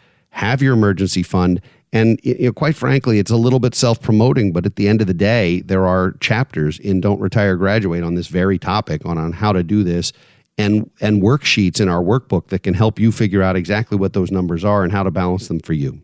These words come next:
So, Matt, thank you for your question. I hope I helped you. Uh, if you'd like to send us a question, which we might answer in a future episode of Office Hours,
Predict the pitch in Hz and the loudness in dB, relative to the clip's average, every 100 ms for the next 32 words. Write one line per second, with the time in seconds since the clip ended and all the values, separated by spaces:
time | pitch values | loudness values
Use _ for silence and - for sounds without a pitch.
0 | _ - 107 95 - - - - - 123 | _ -8 -2 -2 -4 -14 -20 -14 -4 -2
1 | 135 - 147 147 147 120 104 147 147 170 | -2 -2 -2 -2 -2 -2 -2 -2 -2 0
2 | 110 117 120 101 101 139 - 240 - _ | 0 2 0 0 0 -2 -2 -4 -4 _
3 | _ - - _ 117 117 147 180 233 233 | _ -20 -20 _ -4 0 0 0 0 0
4 | 147 160 143 135 - 120 110 - 139 117 | 0 0 0 -2 -2 -2 -2 0 0 0
5 | 117 107 95 92 107 - 95 85 - 120 | 0 2 2 0 0 0 -2 -2 -2 0
6 | 151 110 90 90 82 87 82 80 78 - | 0 0 -2 -4 -6 -4 -4 -4 -4 -6
7 | 82 80 98 | -4 -2 -2